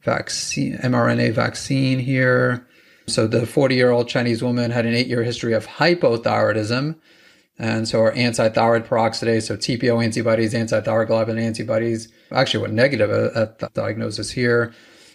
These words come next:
But then, um, she received her first and second doses of the M R N A vaccine on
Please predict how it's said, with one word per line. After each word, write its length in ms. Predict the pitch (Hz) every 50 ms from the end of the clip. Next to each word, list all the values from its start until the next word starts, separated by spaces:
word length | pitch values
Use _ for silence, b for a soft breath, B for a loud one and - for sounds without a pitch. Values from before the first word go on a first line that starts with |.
| B B
But 200 | - - - -
then, 260 | - 135 135 131 127
um, 200 | 127 123 123 120
she 160 | 117 - 147
received 460 | 123 123 120 120 - 139 131 131 120
her 80 | 123 117
first 360 | 113 - - 151 139 135 - -
and 80 | 131
second 300 | - - 139 127 - 120
doses 400 | 113 127 131 135 123 - 143 120
of 120 | 123 120 113
the 80 | 127
M 100 | 127 120
R 160 | 123 123 123
N 80 | 123 120
A 140 | 123 123 120
vaccine 640 | 113 120 110 110 110 - - 147 143 139 139 135 123
on 260 | 120 117 113 117 B